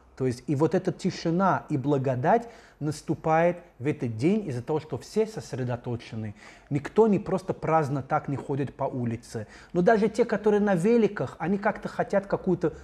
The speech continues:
свободу. А те, которые идут целенаправленно в синагогу, конечно, они идут с определённой цели. И это, конечно, ощутимо. И думаю, что для Бога это тоже угодно.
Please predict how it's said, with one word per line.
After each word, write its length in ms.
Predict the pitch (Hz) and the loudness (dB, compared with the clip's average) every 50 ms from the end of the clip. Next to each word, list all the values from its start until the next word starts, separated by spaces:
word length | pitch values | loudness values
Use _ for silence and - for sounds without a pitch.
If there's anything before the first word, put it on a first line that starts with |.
| - | -20
свободу. 960 | - - - 156 143 160 180 165 135 160 175 170 160 151 139 120 113 107 101 - - - - | -18 -8 -4 2 6 6 6 6 4 2 4 4 4 4 2 0 -4 -8 -10 -12 -18 -10 -8
А 100 | 135 131 | -6 0
те, 120 | - 196 | 0 0
которые 400 | 196 - 185 190 196 180 196 190 | 0 0 0 2 2 4 4 2
идут 280 | 165 151 196 202 202 - | 4 2 0 0 -2 0
целенаправленно 840 | - 202 196 190 190 185 180 - - 190 190 180 185 185 190 185 | 0 2 2 4 4 2 2 4 6 6 6 6 6 2 0 0
в 40 | - | -2
синагогу, 800 | - - 196 190 190 185 175 170 214 226 226 190 156 139 - - - - - - | -4 -4 -2 0 0 0 2 4 4 4 4 4 2 0 -2 -4 -14 -18 -16 -4
конечно, 680 | - 160 151 151 151 175 220 220 - - 185 160 135 - | -2 0 0 2 2 2 2 0 -2 -4 -4 -4 -4 -4
они 300 | - 127 143 147 151 139 | -6 -4 -2 0 0 0
идут 260 | 131 123 180 202 202 | 2 2 2 0 0
с 80 | - - | -4 -10
определённой 800 | 110 - 117 123 113 113 110 107 120 156 196 202 185 160 127 - - - - - | -8 -6 -6 -6 -4 -4 -2 0 2 4 4 4 4 0 -2 -6 -12 -20 -20 -20
цели. 460 | - - - 135 127 117 110 110 101 - - - - - _ | -18 -4 -2 0 0 0 0 -4 -6 -10 -16 -20 -20 -6 _
И 120 | 160 170 - - | -6 -6 0 2
это, 240 | 208 226 226 247 220 | 2 4 4 2 -2
конечно, 600 | - - 143 139 175 220 208 - - 196 104 - | 0 -2 -2 0 0 0 0 0 -4 -6 -4 -2
ощутимо. 840 | - 143 - - - 156 - - - - 254 269 254 214 139 113 - - - - - - - | -4 -4 -4 -4 -8 -8 -8 -4 0 2 4 4 4 2 2 -2 -8 -14 -20 -20 -20 -8 -4
И 200 | 151 143 131 123 | -2 -2 -2 -2
думаю, 400 | 120 113 180 254 302 330 302 240 | 0 0 0 2 2 2 0 0
что 200 | - - - 135 | -4 -4 -6 -6
для 180 | 110 123 123 | -4 -4 -6
Бога 360 | 110 110 139 185 202 165 156 123 | -4 2 2 2 2 2 0 -2
это 140 | - 123 | -4 -6
тоже 300 | 120 - 151 151 147 143 | -10 -8 -8 -6 -4 -4
угодно. 320 | 139 113 101 - - - | -4 -6 -6 -10 -14 -18